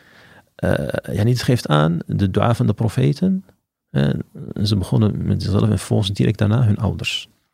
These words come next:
Eh, dus het kan zijn dat, eh, yani, eh, de ouders, eh, onrechtvaardig zijn of onrecht plegen, eh, enzovoorts. Eh, probeer nog steeds ervoor te zorgen dat de band met de ouders goed,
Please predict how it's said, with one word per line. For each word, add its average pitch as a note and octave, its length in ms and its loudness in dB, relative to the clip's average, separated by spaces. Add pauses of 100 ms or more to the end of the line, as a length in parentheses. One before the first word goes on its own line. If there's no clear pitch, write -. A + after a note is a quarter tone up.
(640)
Eh, B2+ 160 2
dus A#2 320 2
het - 160 -8
kan F3+ 240 4
zijn G2 460 0
dat, G#2+ 500 0 (380)
eh, G2+ 300 0
yani, G2+ 380 2
eh, - 600 -2
de G2+ 100 0
ouders, G#2 580 0 (440)
eh, F#2 520 0 (100)
onrechtvaardig F#2+ 720 0
zijn F#2 440 2
of - 180 -6
onrecht G2+ 360 0
plegen, G2 540 0 (460)
eh, F2+ 340 2
enzovoorts. G#2 680 0 (420)
Eh, A2 320 0 (100)
probeer C3 540 2
nog A#2 160 0
steeds - 580 -2 (340)
ervoor G#2 320 0
te - 120 -2
zorgen A#2 400 2
dat G2 240 -2
de G2 100 0
band A2 400 2
met - 320 -2
de - 180 -8
ouders A#2+ 360 0
goed, - 280 -8